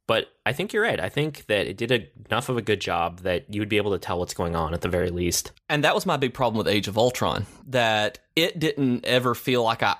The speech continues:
Speaker 2: earned any of the conflict and drama and, and really, I don't, I don't even know the word that I'm looking for here. The narrative and everything, the, the, the infighting that was building up was there,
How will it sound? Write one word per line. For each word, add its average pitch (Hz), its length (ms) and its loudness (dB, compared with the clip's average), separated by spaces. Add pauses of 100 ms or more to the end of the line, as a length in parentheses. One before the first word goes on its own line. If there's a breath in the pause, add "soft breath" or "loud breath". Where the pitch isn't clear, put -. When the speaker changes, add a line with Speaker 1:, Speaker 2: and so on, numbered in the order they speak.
Speaker 2:
earned 127 520 2
any 120 300 2
of 101 80 2
the 104 80 -4
conflict 117 640 0
and 107 140 2
drama 110 640 2
and, 104 480 2 (180)
and 104 460 2 (380)
really, 127 720 0 (100)
I 135 140 0
don't, 117 240 0
I 127 80 4
don't 147 80 2
even 123 220 2
know 120 100 4
the 110 100 -2
word 117 300 0
that 120 80 2
I'm 113 100 2
looking 113 240 2
for 110 220 2
here. 113 320 0
The 123 140 0
narrative 160 840 2 (120)
and 131 180 4
everything, 135 440 2
the, 113 140 2
the, 117 220 2
the 113 240 -2
infighting 147 540 0
that 127 80 0
was 117 100 -2
building 131 420 2
up 131 200 2
was 110 220 0
there, 120 380 2